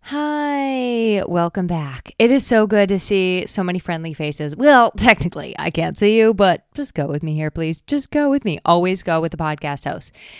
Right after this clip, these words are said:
It's good to have you back in my world week after week. I love it. I love hanging out with you. I hope you're starting to feel the same about me. Oh, today we really are going to talk about more ease, clarity, and laughter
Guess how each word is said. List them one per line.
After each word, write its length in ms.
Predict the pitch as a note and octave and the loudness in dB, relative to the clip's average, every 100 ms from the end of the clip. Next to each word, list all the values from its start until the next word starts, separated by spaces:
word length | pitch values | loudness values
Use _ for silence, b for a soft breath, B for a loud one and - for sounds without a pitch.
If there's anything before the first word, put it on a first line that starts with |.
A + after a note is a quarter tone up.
| B B | B B
It's 180 | C4 - | -6 -2
good 160 | B3 | -2
to 60 | A#3+ | -2
have 180 | A#3+ G#3+ | -6 -6
you 100 | G#3+ | -6
back 320 | E3 C#3+ - - | -6 -8 -10 -6
in 80 | |
my 160 | G3+ A3+ | -4 -4
world 460 | A3+ D4 E4 - - | -2 0 0 -2 -6
week 240 | G3 G3 - | -4 -4 -4
after 200 | G3+ G#3+ | -4 -4
week. 240 | G#3+ C4 - | -4 -8 -6
I 140 | F3+ | -6
love 200 | F#3+ G3 | -2 -2
it. 200 | A#3+ - _ | -2 -6 _
I 60 | |
love 240 | F#3+ F#3 F3+ | -2 0 0
hanging 320 | G#3 F#3 F3+ | -2 -2 -2
out 140 | A3 | -4
with 160 | A#3 B3+ | -4 -4
you. 300 | C4 C4 B3+ - | 0 0 -2 -4
I 40 | |
hope 200 | F3 F3+ | -4 -4
you're 100 | E3+ | -6
starting 340 | - D#3+ D#3+ | -6 -6 -6
to 60 | D3 | -8
feel 120 | E3 | -8
the 120 | D3+ D3+ | -6 -6
same 240 | E3 D#3 | -6 -6
about 320 | D3 C#3+ D3 | -6 -6 -6
me. 420 | G3 C4 B3+ B3 G#3+ B B B B B B B B _ _ _ _ | -6 -4 -4 -6 -10 B B B B B B B B _ _ _ _
Oh, 580 | D4+ E4 C4 F3+ D3+ - - | 2 4 4 0 -2 -12 -4
today 360 | A#3 A#3 C4+ | 0 4 4
we 160 | C#4 B3 | 4 0
really 320 | A#3 A#3 A#3 | 2 2 4
are 180 | A3+ A#3 | 2 2
going 220 | A3 G#3+ | 0 -2
to 80 | - | -2
talk 260 | G#3+ G#3+ F#3 | -2 -2 -2
about 300 | F#3 F3+ - | -2 -2 0
more 200 | F#3+ F#3+ | -2 0
ease, 380 | A3 A3+ G3+ - | -2 2 2 2
clarity, 640 | - G3 G#3 G#3+ G3 D#3+ | -4 0 2 2 0 -2
and 160 | F#3 F3+ | -2 0
laughter 520 | G3+ B3+ - D#3 | 0 -2 -2 -2